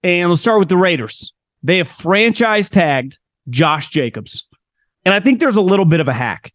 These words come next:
If you get a top five-ish running back or a top five-ish tight end, you could even say top eight-ish, I think it's a pretty easy move to franchise tag them.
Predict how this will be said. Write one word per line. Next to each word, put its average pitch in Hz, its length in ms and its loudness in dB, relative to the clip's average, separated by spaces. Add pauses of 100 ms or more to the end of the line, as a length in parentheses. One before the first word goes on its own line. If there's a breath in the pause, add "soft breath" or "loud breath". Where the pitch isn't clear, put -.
(440)
If 165 140 0
you 233 100 2
get 262 160 2
a 170 120 0
top 208 420 -2
five-ish 202 880 -2 (120)
running 170 300 2
back 120 300 -4 (160)
or 170 100 2
a 156 60 0
top 214 360 -2
five-ish 190 600 -2 (320)
tight 180 380 -2
end, 131 360 -4 (420)
you 214 100 2
could 202 120 2
even 160 200 4
say 147 160 -2
top 143 340 -2 (100)
eight-ish, 143 640 -2 (800)
I 180 140 2
think 269 180 0
it's - 120 -6
a 202 40 -4
pretty 233 400 -2
easy 226 220 4
move 190 300 6
to 160 80 4
franchise 208 500 0
tag 104 280 -4
them. - 160 -10